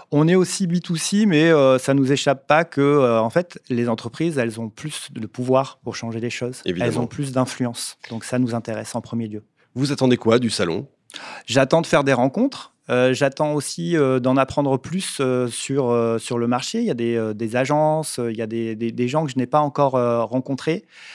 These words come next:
Speaker 1: Je répète, euh, le nom Tridom, euh, à qui veut, euh, l'entendre, euh, tous les jours. Et, et puis, euh, je veux aussi, euh, en fait, que les entreprises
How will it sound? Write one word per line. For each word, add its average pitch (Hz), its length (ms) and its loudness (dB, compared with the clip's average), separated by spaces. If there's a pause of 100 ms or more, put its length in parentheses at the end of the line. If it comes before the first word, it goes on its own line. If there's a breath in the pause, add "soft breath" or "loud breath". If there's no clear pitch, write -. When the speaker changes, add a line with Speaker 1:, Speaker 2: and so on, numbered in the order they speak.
(140 loud breath)
Speaker 1:
Je 110 120 -4
répète, 123 400 0
euh, 113 320 0
le 120 140 2
nom 131 320 2
Tridom, 139 480 0
euh, 110 300 -2 (140)
à 113 180 -6
qui 151 200 -6
veut, 139 220 2
euh, 120 180 2
l'entendre, 131 520 2
euh, 117 200 0
tous 127 160 -8
les 131 120 0
jours. 180 280 2
Et, 120 140 0
et 120 80 -2
puis, 147 360 -4
euh, 120 140 2 (380 loud breath)
je 113 100 -6
veux 135 140 4
aussi, 160 480 -2
euh, 117 540 2 (200)
en 127 100 -6
fait, 151 200 0
que - 100 -4
les 120 180 0
entreprises 143 800 -4